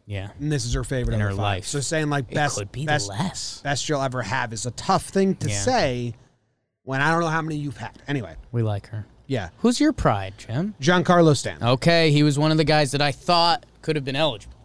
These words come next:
Speaker 2: Yes. Uh, happy with Stanton. I mean, he had a really good series. I believe his batting average in this series was five hundred.
Speaker 1: Yeah.
Speaker 2: Um,
Speaker 1: Nine for eight beans.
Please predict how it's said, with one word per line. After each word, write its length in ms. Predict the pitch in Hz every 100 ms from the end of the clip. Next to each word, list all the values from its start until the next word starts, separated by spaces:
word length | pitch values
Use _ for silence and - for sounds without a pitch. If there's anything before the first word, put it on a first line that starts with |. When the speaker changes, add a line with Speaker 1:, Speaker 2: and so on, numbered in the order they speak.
| -
Speaker 2:
Yes. 500 | 156 170 110 - -
Uh, 720 | - 135 135 135 131 131 131 123
happy 720 | 123 190 - 196 190 190 185
with 200 | 180 175
Stanton. 540 | - 175 175 175 180 - -
I 120 | 123 123
mean, 220 | 127 127
he 500 | 131 131 131 131 127
had 200 | 120 123
a 120 | 117
really 400 | 123 139 160 160
good 200 | 156 143
series. 440 | - 156 156 156
I 100 | 139
believe 680 | 117 127 123 127 160 165 165
his 160 | 160 143
batting 420 | 147 151 151 151
average 380 | 147 147 147 127
in 260 | 143 147
this 160 | 147 139
series 400 | - 151 143 123
was 100 | 117
five 300 | - 120 117
hundred. 540 | - - 185 196 226 220 _ _ _ _
Speaker 1:
Yeah. 240 | 104 101 104 - - _ _ _ -
Speaker 2:
Um, 600 | 127 131 123 120 113 101 _ _ _ -
Speaker 1:
Nine 220 | 107 110
for 140 | -
eight 180 | 107 101
beans. 500 | 107 110 107 101 -